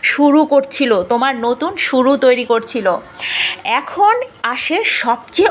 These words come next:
অবাক করা অংশ, তুমি শুনে অবাক হয়ে যাবে। হে প্রিয়, তোমার শেকড়ের গভীরতা নির্ধারণ করবে তোমার সাফল্যের উচ্চতা।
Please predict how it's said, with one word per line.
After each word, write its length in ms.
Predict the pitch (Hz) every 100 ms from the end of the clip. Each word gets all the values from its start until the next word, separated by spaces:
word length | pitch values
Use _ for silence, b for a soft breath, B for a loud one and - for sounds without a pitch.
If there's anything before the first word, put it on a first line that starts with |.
| -
অবাক 400 | 226 240 254 247
করা 240 | 254 233
অংশ, 260 | 220 214 -
তুমি 500 | 220 277 277 311 330
শুনে 420 | 330 - 262 330 -
অবাক 380 | 185 202 208
হয়ে 160 | 226 202
যাবে। 280 | 190 185 185 - B B B B -
হে 140 | 226
প্রিয়, 260 | 233 233 247 370 B B -
তোমার 380 | 269 320 381
শেকড়ের 720 | 403 - 294 262 330 339 339 262
গভীরতা 640 | 190 233 302 330 330 349
নির্ধারণ 580 | 294 277 247 320 330 330
করবে 340 | 311 311 349
তোমার 300 | 349 320 359
সাফল্যের 840 | - - 269 254 - 359 359 370 330
উচ্চতা। 580 | 302 302 294 277 185